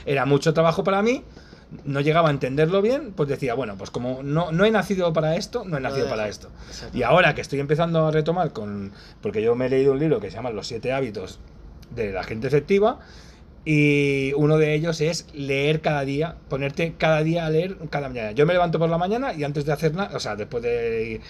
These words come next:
Speaker 1: lavarme la cara y eso, cojo y leo. Y después de leer, cojo la bici, me voy a trabajar, vengo, me ducho y hago mis cosas.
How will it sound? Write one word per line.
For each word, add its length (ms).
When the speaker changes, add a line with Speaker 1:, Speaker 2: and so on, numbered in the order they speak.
Speaker 1:
lavarme 300
la 120
cara 280
y 100
eso, 320
cojo 380
y 140
leo. 300
Y 80
después 320
de 100
leer, 280
cojo 260
la 100
bici, 220
me 80
voy 100
a 60
trabajar, 500
vengo, 320
me 140
ducho 400
y 140
hago 140
mis 140
cosas. 400